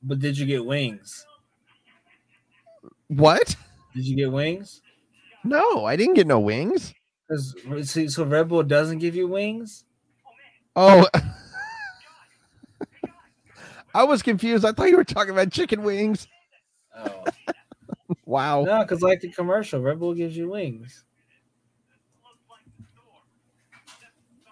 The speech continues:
Speaker 1: Oh, yeah.
Speaker 2: Fucking dingle dork.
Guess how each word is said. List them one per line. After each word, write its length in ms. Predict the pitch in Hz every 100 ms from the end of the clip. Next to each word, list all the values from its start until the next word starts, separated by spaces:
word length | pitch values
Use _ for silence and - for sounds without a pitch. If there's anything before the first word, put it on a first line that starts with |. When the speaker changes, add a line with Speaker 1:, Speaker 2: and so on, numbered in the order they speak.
| - _ - - _ _ _ _ _ _ _ _ _ _ _ _ _ _ _ _ _ _ _ _ _ - _ _ _ _ _ _ _ _ _ _ - - -
Speaker 1:
Oh, 240 | 120 139 185 170
yeah. 600 | 170 135 90 73 - - - _ _ _ _ _ _ _ _ _ _ _ _ _ _ _ _ _ _ _ _ _ _ - _ _ _ _ _ _ _ _ _ -
Speaker 2:
Fucking 680 | - - 202 - 117 82 90
dingle 360 | 110 92 98 101
dork. 440 | 104 101 107 -